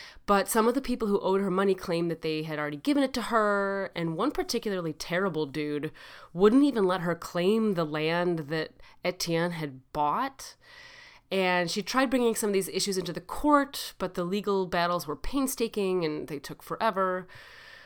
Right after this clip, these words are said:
Um, in one of her books that she would write later called The Visions, she said, quote,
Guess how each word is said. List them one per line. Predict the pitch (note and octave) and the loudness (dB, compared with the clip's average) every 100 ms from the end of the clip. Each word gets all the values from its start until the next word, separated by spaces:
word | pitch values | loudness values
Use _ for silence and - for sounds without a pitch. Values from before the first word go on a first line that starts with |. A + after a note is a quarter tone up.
| - - | -18 -6
Um, | E3 D#3+ D#3 | -2 -2 0
in | A3 A3 | 4 6
one | D4 | 6
of | - | 2
her | A3 F#3+ F3+ E3+ - - | 2 4 4 2 -6 -20
books | - D#3 G#3 - | -20 0 0 2
that | G3 | -2
she | - G3+ | -2 0
would | F#3 | 0
write | E3 E3 | 0 -2
later | E3+ E3+ D3 | -2 -4 -4
called | - D3 D3 | -6 -8 -8
The | |
Visions, | D3 D#3 G#3+ D3 - C#3+ C#3+ - - - - - | -2 2 2 2 -4 -6 -8 -10 -16 -20 -20 -10
she | - G3+ | -4 0
said, | F#3+ - E3+ D#3+ D#3 D#3+ - _ _ - | 0 2 2 2 -2 -8 -12 _ _ -8
quote, | - E3+ D#3+ | 0 2 0